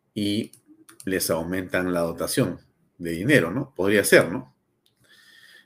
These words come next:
Eso es un poco, eh, lo que, digamos, hemos, hemos escuchado.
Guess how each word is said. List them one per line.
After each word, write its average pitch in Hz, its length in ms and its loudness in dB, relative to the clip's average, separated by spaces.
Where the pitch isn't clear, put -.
Eso 113 280 2
es 107 220 2
un 104 140 -8
poco, 101 540 0
eh, 82 600 -6
lo 90 200 -2
que, 82 540 -6
digamos, 95 760 -8
hemos, 95 580 -8
hemos 92 460 -4
escuchado. 95 760 0